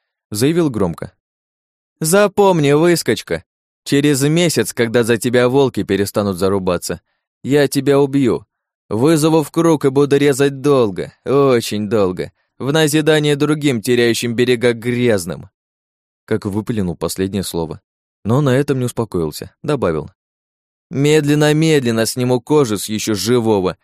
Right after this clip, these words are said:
и сделаю какую-нибудь хрень, типа чехла для трубки. Это говорю я, Аой Кен, серый». Как я понял, именно он проиграл в споре резвому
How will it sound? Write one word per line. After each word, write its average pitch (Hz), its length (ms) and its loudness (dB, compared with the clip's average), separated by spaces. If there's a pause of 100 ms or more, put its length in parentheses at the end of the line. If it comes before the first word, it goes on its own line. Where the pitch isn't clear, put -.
(340)
и 131 120 -4
сделаю 139 420 2
какую-нибудь 135 580 0
хрень, 127 480 -2
типа 120 300 -2
чехла 127 420 0
для 110 180 0
трубки. 104 540 -6 (680)
Это 139 300 2
говорю 143 380 4
я, 139 440 2
Аой 127 360 0
Кен, 107 340 -2
серый». 110 560 -2 (640)
Как 165 240 -2
я 160 140 0
понял, 143 420 -4 (100)
именно 165 280 -2
он 98 160 -2
проиграл 87 420 -4
в - 40 -14
споре 87 380 -6
резвому 98 540 -6